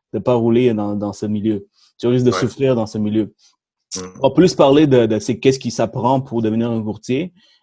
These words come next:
Speaker 1: Euh, je pense que t'as les, vraiment les aptitudes pour, euh, pour faire ce qu'on fait. Euh, dis-moi, quelle est la diffé-, peut-être, je sais que t'en as fait beaucoup de résidentiel aussi avant de, de rembarquer dans le commer-, commercial. Pourquoi
Speaker 2: Ouais.
Speaker 1: t'as fait le saut exactement dans, du,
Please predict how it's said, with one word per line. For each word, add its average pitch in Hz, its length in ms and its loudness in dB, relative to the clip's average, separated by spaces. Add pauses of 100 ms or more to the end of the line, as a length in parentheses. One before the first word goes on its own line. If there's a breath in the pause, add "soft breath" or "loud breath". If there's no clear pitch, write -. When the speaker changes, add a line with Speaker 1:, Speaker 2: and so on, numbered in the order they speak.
(120)
Speaker 1:
Euh, 107 120 -4
je 101 60 -8
pense 123 200 -4
que - 40 -20
t'as 113 80 2
les, 110 100 0
vraiment 113 260 -2
les 113 180 -2
aptitudes 110 440 -4
pour, 104 340 -4
euh, 101 180 -10 (480)
pour 104 240 -10
faire 123 160 -2
ce - 100 -16
qu'on 110 120 -4
fait. 123 200 -4 (560 soft breath)
Euh, 110 160 2
dis-moi, 135 320 0
quelle 185 140 6
est 247 40 6
la 160 120 4
diffé-, 117 420 0 (100)
peut-être, 127 240 -4
je - 80 -4
sais 196 140 4
que 196 60 -2
t'en - 100 2
as 120 80 0
fait 147 140 -2
beaucoup 127 260 -2
de 131 60 0
résidentiel 117 560 -2
aussi 123 260 -2
avant 131 300 0
de, 120 180 2
de 113 120 -2
rembarquer 117 480 -2
dans 123 80 -2
le 113 60 -6
commer-, 113 440 -4
commercial. 113 540 -6 (460)
Pourquoi 160 240 2
Speaker 2:
Ouais. 127 80 2
Speaker 1:
t'as 120 60 0
fait 123 180 -12
le 117 120 -4
saut 135 240 -2
exactement 110 560 -4
dans, 101 400 -8
du, 104 200 -14